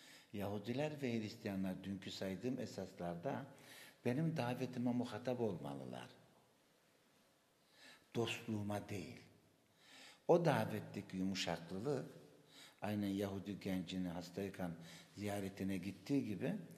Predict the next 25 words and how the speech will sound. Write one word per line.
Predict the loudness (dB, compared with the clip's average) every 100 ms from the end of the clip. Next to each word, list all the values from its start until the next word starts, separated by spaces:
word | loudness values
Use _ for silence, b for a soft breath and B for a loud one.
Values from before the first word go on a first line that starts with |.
| B B B B
birisini | -6 0 2 2 2 2
ziyarete | 2 0 0 0 0 0
gitme, | 0 -2 -2 -2 -2 -6 -16 B B B 4
ya |
Müslüman | 6 4 2 2 2
senin | 0 0 2
üzerindeki | 2 2 0 0 -2 -2 -2
hakkı | -4 -4 -2 0 -2 B B B 0
ya | 4
da | 4 2
komşun | -2 -2 0 -2
senin | 2 4 4
üzerindeki | 4 4 4 0 -2 -2 -2
hakkıdır. | -2 -6 -10 -8 -10 -12 -20 -20 -20 B B B B B
Ama | 2 4
Allah | 6 8 6
Resulü | 6 2 2 0 0 0
bunu | 2 2 2 -2 B B B
ona | 2 4
İslam'ı | 2 -2 0 2 4
anlatabilmek | 4 2 2 0 0 0 0 0
için | 0 2
vesile | 2 -2 -4
olarak | -2 -2 -2 -4 -8
kullanıyor. | -6 -6 -8 -12